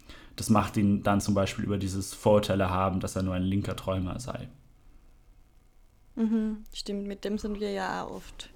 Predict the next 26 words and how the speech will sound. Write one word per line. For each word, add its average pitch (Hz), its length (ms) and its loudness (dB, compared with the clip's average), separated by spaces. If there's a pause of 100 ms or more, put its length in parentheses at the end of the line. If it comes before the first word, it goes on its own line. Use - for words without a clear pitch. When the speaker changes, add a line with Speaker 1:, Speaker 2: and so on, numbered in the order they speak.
(260)
Speaker 2:
konfrontiert, 196 840 -8
mit 202 260 -12
diesem 190 440 -8 (340)
Argument. 190 720 -6 (800)
Ich 220 80 8
meine, 233 140 10
von 247 180 6
der 226 160 8
österreichischen 240 960 4
Seitenlinie, 208 760 2 (300)
äh, - 60 2
aus 196 920 4
ist - 260 2
angesichts 220 840 2
von 202 240 4
dem 208 120 4
Mélenchon-Ergebnis 202 1300 2
zumindest 277 540 8
an 214 160 4
den 233 120 6
sozialen 220 440 4
Medien 226 360 4 (280)
eine 196 140 -2
Diskussion 240 680 2
darüber 226 260 0
entbrannt, 202 580 -2